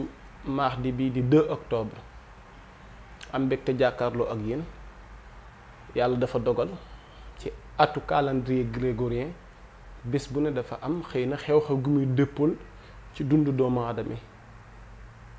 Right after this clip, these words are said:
Tey nag, Yàlla dogal na bésu deux octobre bi, xel yépp dañuy jëm ci sunu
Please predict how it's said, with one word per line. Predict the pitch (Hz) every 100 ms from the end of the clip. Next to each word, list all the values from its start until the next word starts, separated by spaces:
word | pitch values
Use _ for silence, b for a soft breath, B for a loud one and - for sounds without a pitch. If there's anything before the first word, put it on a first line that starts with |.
| - -
Tey | 120 123
nag, | 131
Yàlla | 127 127 123
dogal | 120 117
na | 110 117 - - -
bésu | 143 131 143 139
deux | 135 135
octobre | - 127 120 117
bi, | 117
xel | - 131 131
yépp | 147
dañuy | 135 131 127
jëm | 123 127
ci | - 139 - B B B
sunu | - - 135 131